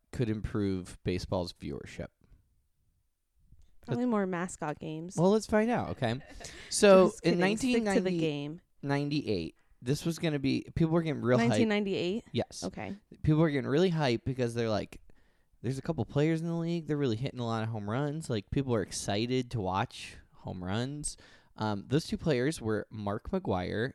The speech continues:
Speaker 1: and Ken Griffey Junior.
Speaker 2: And
Speaker 1: Uh,
Speaker 2: what was his name? Ken
Speaker 1: m-
Speaker 2: Griffey Junior?
Speaker 1: Correct.
Speaker 2: That name sounds familiar.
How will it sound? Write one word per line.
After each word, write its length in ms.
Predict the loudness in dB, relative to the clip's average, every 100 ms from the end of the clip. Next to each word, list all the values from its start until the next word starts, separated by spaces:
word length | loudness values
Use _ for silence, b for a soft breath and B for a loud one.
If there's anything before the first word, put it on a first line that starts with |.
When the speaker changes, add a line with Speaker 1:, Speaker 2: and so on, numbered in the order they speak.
| -6
Speaker 1:
and 220 | -8 -6
Ken 340 | -6 -6 -6
Griffey 300 | -10 -8 -8
Junior. 420 | -6 -6 -4 -6 -10 _ b b b b -8
Speaker 2:
And 100 | -4
Speaker 1:
Uh, 120 | -2
Speaker 2:
what 200 | -2 -2
was 120 | -2
his 140 | -2 -2
name? 260 | -2 -2 -8
Ken 260 | -4 -2 -2
Speaker 1:
m- 40 | 0
Speaker 2:
Griffey 420 | 0 0 -2 -4
Junior? 460 | -4 -6 -4 -4 0
Speaker 1:
Correct. 300 | 0 0 -4
Speaker 2:
That 160 | -2
name 180 | 0 0
sounds 280 | -2 -4 -4
familiar. 580 | -6 -4 -6 -6 -10